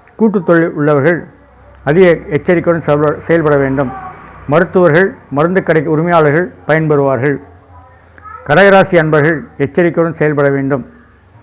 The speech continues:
வீண் விவாதங்களை தவிர்க்கவும். குடும்ப உறுப்பினரிடையே கருத்து வேறுபாடு ஏற்படும். சளி சம்பந்தமான நோய்கள்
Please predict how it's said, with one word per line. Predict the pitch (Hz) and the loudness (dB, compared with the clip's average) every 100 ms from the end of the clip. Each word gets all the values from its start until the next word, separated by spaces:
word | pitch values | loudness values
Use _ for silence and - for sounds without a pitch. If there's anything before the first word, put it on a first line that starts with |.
| _ - - - | _ -20 -20 -2
வீண் | 160 208 202 262 | 4 4 2 -4
விவாதங்களை | 139 165 170 165 151 165 | 0 2 2 2 0 0
தவிர்க்கவும். | 143 151 135 143 143 131 - _ _ _ _ _ _ | 0 -2 -2 -2 -2 -4 -12 _ _ _ _ _ _
குடும்ப | - 175 208 185 170 | -4 0 2 2 2
உறுப்பினரிடையே | 175 175 156 160 165 135 - - - _ _ - | 0 -2 2 2 2 0 -6 -20 -20 _ _ -2
கருத்து | 165 190 185 | 0 2 2
வேறுபாடு | 170 165 156 151 175 214 - | 4 4 4 2 2 -6 -8
ஏற்படும். | 143 151 143 139 147 - - - _ _ | -2 -2 0 -2 -2 -4 -14 -20 _ _
சளி | _ 151 185 196 | _ 0 2 2
சம்பந்தமான | 175 165 165 156 | -2 0 0 0
நோய்கள் | 139 175 170 185 - | 0 0 0 -2 -6